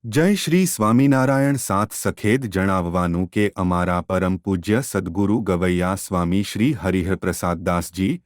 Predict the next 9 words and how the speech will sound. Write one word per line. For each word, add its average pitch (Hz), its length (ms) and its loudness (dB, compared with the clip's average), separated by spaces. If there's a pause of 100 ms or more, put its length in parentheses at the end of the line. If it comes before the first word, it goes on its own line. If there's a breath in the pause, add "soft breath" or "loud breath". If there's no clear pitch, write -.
(140)
ગુરુ 107 340 2
સદગુરુ 101 580 0
શાસ્ત્રી 104 600 -2
સ્વામી 95 480 0
નારાયણ 101 440 2
ચરણદાસજી, 123 840 0
ઉંમર 107 340 2
વર્ષ 95 420 -2
એંસી. 90 460 -4